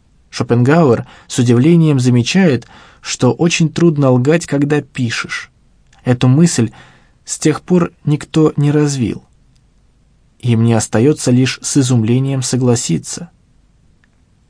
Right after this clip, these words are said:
Эпистолярный жанр располагает к искренности, правдивости. Интересно, в чем причина? Не то чтобы я отдавал предпочтение именно исповедям.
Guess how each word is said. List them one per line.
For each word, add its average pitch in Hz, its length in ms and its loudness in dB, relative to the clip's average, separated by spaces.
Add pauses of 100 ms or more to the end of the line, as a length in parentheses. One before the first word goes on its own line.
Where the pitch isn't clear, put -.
(240)
Эпистолярный 117 960 -2
жанр 127 440 -2 (260)
располагает 117 640 0
к - 100 -12
искренности, 113 640 -4
правдивости. 123 840 -2 (380)
Интересно, 120 460 0
в - 40 -10
чем 123 180 -4
причина? 139 560 -6 (1500)
Не 123 140 0
то 208 100 2
чтобы 143 260 0
я 139 240 2
отдавал 127 480 0
предпочтение 123 680 -2
именно 123 540 0
исповедям. 95 680 -4